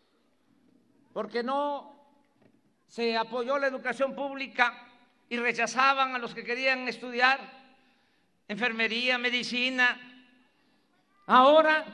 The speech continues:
resulta que nuestro país no tiene los médicos ni las enfermeras que necesita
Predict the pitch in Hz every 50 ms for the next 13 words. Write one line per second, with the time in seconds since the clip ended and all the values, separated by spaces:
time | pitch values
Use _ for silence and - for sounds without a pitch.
0 | - - - - _ _ _ _ _ _ _ _ - 214 247 240 240 285 320 320
1 | 294 - 294 285 277 277 262 262 262 233 214 254 254 208 208 254 269 302 330 330
2 | - - - - - - _ _ _ _ _ _ _ _ _ _ _ - 262 285
3 | 285 - - 294 330 339 339 330 311 320 320 320 311 320 320 - - - _ _
4 | _ _ _ _ - - 277 254 233 262 294 339 349 330 320 - - - 320 320
5 | 311 302 - - - - - - - _ _ _ _ _ _ _ _ _ _ _
6 | _ - 202 277 311 330 330 302 262 - 302 277 226 277 262 254 277 311 320 302
7 | 277 - - 285 277 277 262 233 285 226 269 359 349 320 330 320 294 254